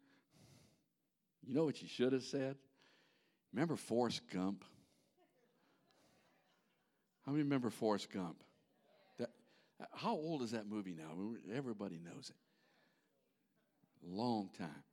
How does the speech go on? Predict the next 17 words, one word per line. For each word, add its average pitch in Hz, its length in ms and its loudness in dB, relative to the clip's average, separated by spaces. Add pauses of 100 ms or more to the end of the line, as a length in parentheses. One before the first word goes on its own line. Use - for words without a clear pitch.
(280)
I 180 60 8
got 214 180 10
a 175 40 12
little 160 220 10
clip 143 380 4
from 95 220 6
it 101 100 4
because 101 400 4 (340)
there 147 140 12
was 143 160 8
a 123 80 8
moment 127 520 10 (2750)
when 120 180 10
Forrest 160 520 12
was 123 220 8
in 143 160 12
those 131 360 10